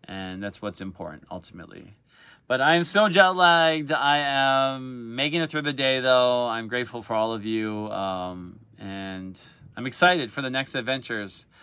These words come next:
And I hope you can join me. So check us out, H I sports fans dot com. Uh, I'm gonna get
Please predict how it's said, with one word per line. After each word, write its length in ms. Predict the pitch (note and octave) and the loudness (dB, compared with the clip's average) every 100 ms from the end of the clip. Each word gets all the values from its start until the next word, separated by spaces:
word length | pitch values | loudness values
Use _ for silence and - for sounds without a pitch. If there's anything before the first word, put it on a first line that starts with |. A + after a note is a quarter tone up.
| - - _ | -20 -20 _
And 140 | - A2 | -8 -4
I 60 | |
hope 240 | A#2 C3 A#2 | -2 -2 -2
you 80 | A#2 | -6
can 160 | A#2+ | -6
join 260 | A2+ A#2+ A2+ | -2 -2 -2
me. 220 | G#2 G2+ | -6 -10
So 220 | G2 A2+ | -12 -14
check 220 | G#2+ E3 | -6 -4
us 140 | E3 E3 | 0 4
out, 200 | D#3 C#3+ | 4 2
H 160 | D3 C#3+ | -4 -2
I 100 | C#3 | -2
sports 260 | - C#3+ | -2 -2
fans 200 | - C3 | 0 -2
dot 240 | A2+ B2+ B2 | 2 2 2
com. 540 | C3+ B2 A#2 A#2 A#2 - _ - - _ - | 2 2 2 0 -4 -12 _ -20 -20 _ -8
Uh, 560 | A2+ A#2 A#2 A2+ A2+ A#2 A#2 - _ _ - | -2 0 2 0 -2 -6 -16 -20 _ _ -18
I'm 120 | A2+ | -8
gonna 180 | A#2 A2+ | -4 -2
get 320 | G2+ - C3 | -4 -4 -4